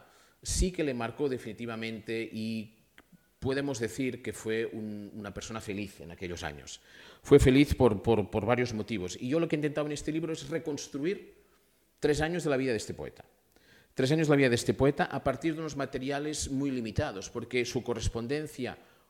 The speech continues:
con sus hermanos, porque algunos hermanos volvieron después, al cabo de un par de meses o tres o medio año, fueron volviendo, y quedó él con dos hermanos y con la madre.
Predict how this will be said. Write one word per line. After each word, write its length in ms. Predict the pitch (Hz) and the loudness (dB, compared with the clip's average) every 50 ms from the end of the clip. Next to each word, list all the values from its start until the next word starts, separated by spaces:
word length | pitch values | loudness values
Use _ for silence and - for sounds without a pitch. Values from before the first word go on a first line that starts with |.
| _ _ | _ _
con 260 | _ - 170 160 147 - | _ 0 2 2 0 -4
sus 240 | - - 120 107 | -4 -6 -4 -2
hermanos, 540 | 113 104 104 123 139 147 139 120 113 135 - | -2 -4 -2 -2 -4 -4 -6 -8 -10 -12 -10
porque 220 | - 107 95 107 107 107 | -10 -10 -8 -4 -2 -2
algunos 320 | 104 107 123 139 139 - 127 | -2 0 0 -2 -2 -2 -4
hermanos 320 | 127 127 131 139 143 123 | -4 -4 -2 -4 -4 -2
volvieron 500 | 123 120 110 123 135 127 117 104 90 82 - - - - _ _ _ | -2 -2 0 0 0 0 -2 -4 -6 -10 -16 -20 -20 -20 _ _ _
después, 540 | 95 107 - - - 110 107 101 - - - | -10 -10 -8 -6 -4 -4 -2 -2 -2 -4 -4
al 160 | - 98 - | -6 -6 -4
cabo 240 | - 98 90 98 90 | -4 -4 -4 -2 -6
de 100 | 98 92 | -6 -8
un 100 | 95 90 | -8 -2
par 200 | - 104 95 92 | -2 -2 -2 -2
de 80 | 98 | -4
meses 280 | 98 101 95 - 95 90 | -6 -6 -6 -8 -8 -8
o 80 | 95 | -8
tres 380 | 90 110 113 113 117 120 113 - | -6 -4 -2 -2 -2 -4 -4 -6
o 280 | 87 85 82 82 78 71 | -8 -8 -8 -10 -12 -10
medio 280 | 85 90 87 87 90 | -8 -6 -4 -2 -2
año, 460 | 95 98 101 101 107 117 120 131 147 - - | -2 -2 -4 -6 -10 -10 -12 -12 -16 -20 -20
fueron 420 | - - 98 87 92 90 82 90 | -8 -8 -6 -6 -6 -10 -12 -8
volviendo, 520 | 90 95 95 92 107 117 120 120 117 135 135 | -6 -6 -6 -4 -2 -4 -4 -4 -6 -8 -8
y 100 | 143 127 | -8 -6
quedó 260 | - 147 139 147 147 | -6 -4 -4 -2 -2
él 200 | 147 160 175 170 - - - _ | -2 -2 -4 -6 -10 -18 -20 _
con 140 | - 110 107 | -6 -6 -4
dos 160 | 110 135 123 | -4 -4 -4
hermanos 320 | 135 127 127 131 143 143 - | -4 -4 -4 -6 -6 -6 -6
y 40 | 139 | -4
con 140 | - 120 101 | -4 -4 -4
la 80 | 90 | -4
madre. 320 | 85 82 73 69 65 65 | -4 -4 -6 -8 -10 -14